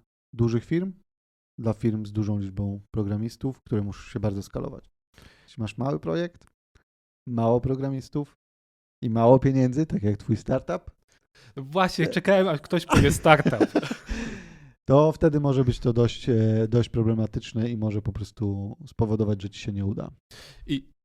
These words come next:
Speaker 2: tym miłym akcentem, e, chciałbym zakończyć, e, ten dzisiejszy podcast. Bardzo dziękujemy, że z nami wytrzymaliście do końca.
Speaker 1: Super, tak. Z-, jesteśmy bardzo wdzięczni. Mamy dla was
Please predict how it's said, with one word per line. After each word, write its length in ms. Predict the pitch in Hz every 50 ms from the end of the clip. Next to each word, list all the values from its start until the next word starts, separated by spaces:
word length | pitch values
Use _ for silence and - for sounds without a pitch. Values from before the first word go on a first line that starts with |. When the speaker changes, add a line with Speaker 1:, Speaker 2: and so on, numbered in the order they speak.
| _ -
Speaker 2:
tym 300 | 196 190 185 165 139 139
miłym 280 | 151 156 160 151 156
akcentem, 640 | 151 135 - - - 151 160 156 - 139 135 131 123 - - -
e, 220 | 170 147 131 127 113 - - - -
chciałbym 480 | - - - 135 139 143 139 143 139
zakończyć, 680 | 120 131 - - 151 131 135 - - 131 120 - - - 143
e, 320 | 135 127 127 120 123 131 - - -
ten 260 | - 131 131 135 135 131
dzisiejszy 420 | 139 - - 147 131 - - 135
podcast. 540 | - 139 127 - - - 120 131 - - - _ - - - - - _ _ _ _ _ -
Bardzo 420 | 117 123 139 160 170 175 170 175 160
dziękujemy, 500 | 165 170 165 - 160 151 160 160 160 147
że 100 | 147 135
z 40 |
nami 220 | 135 143 143 147 139
wytrzymaliście 600 | 139 143 - - 135 123 127 143 165 - - 151
do 100 | 151 -
końca. 480 | - 135 117 117 - - 117 113 123 - _ -
Speaker 1:
Super, 480 | - - 139 123 - 233 113 120 123 -
tak. 320 | - 123 113 113 - - - 110
Z-, 280 | 110 113 151 - 127 117
jesteśmy 320 | 110 104 - 107 110 117
bardzo 300 | 110 120 120 110 117 113
wdzięczni. 420 | 107 110 123 123 113 - - 131 123
Mamy 280 | 117 117 113 117 113
dla 180 | 104 107 110 107
was 420 | 107 107 107 107 101 - - -